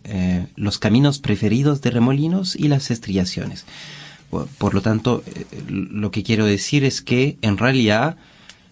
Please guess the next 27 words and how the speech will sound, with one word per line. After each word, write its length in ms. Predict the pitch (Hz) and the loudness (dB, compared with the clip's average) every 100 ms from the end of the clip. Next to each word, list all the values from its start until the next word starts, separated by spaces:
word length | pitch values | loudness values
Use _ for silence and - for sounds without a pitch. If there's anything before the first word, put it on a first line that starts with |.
| _ - | _ -2
las 340 | 107 104 - | 2 2 0
estriaciones 840 | 120 123 120 110 143 151 170 - | -2 2 2 2 2 2 2 2
no 140 | 127 123 | 2 4
son 220 | - 143 | 4 4
mucho 400 | 143 175 - 143 | 4 4 4 4
más 420 | 135 156 185 - | 4 2 0 -2
que, 560 | - 131 135 151 151 - | 0 4 4 4 0 -4
eh, 1000 | 120 110 107 101 104 101 104 101 - 101 110 - - - | -2 2 2 0 0 -2 -4 -4 -6 -6 -8 -10 -10 -6
el 140 | 104 | -2
reflejo 520 | 110 101 135 143 151 | 0 2 2 2 0
de 80 | 139 | 0
caminos 340 | 113 120 127 | 2 4 2
preferidos 560 | - 104 - 110 123 117 | 0 -2 0 2 2 2
de 80 | 107 | 0
remolinos. 520 | 101 113 107 92 92 | 2 4 4 2 0
Ahora, 460 | - 110 139 98 - - - - | 2 4 4 2 -2 -12 -20 -4
la 180 | 98 98 | 0 2
pregunta 340 | 101 98 98 | 4 2 2
siguiente 460 | 101 101 117 143 147 | 0 2 2 4 2
es, 120 | 139 | 2
¿por 240 | - 98 - | 0 -2 2
qué 380 | 165 170 139 | 2 4 4
hay 200 | 117 107 | 4 2
caminos 400 | - 107 113 117 | 2 4 4 2
preferidos 640 | - 98 92 107 120 120 113 | 0 -4 0 0 2 0 0
de 100 | 101 | 0
remolinos? 640 | 101 101 98 - - - | 2 2 0 -2 -6 -12